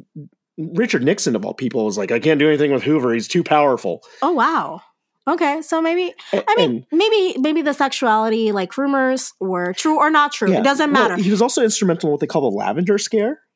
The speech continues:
Speaker 2: Okay, what is the Lavender Scare?
Speaker 1: It was, um,
Speaker 2: I only know Lavender Haze.
Speaker 1: <laughs> It's the, uh, it was a sort of purge of, of, of what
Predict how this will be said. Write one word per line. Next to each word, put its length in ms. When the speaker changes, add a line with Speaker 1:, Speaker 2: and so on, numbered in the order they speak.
Speaker 2:
Okay, 140
what 140
is 80
the 80
Lavender 360
Scare? 320
Speaker 1:
It 120
was, 300
um, 260
Speaker 2:
I 120
only 200
know 140
Lavender 420
Haze. 500
Speaker 1:
<laughs> 600
It's 360
the, 240
uh, 220
it 200
was 340
a 460
sort 220
of 160
purge 560
of, 420
of, 280
of 180
what 220